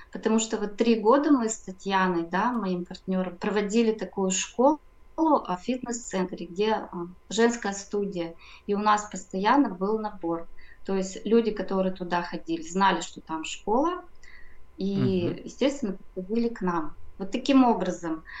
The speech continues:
Speaker 1: обучиться, естественно, нужно на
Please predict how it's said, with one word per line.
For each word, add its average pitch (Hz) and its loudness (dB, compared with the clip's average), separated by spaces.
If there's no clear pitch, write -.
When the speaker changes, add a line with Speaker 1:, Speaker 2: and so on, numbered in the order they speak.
Speaker 1:
обучиться, 233 6
естественно, 233 -2
нужно 208 2
на 185 -2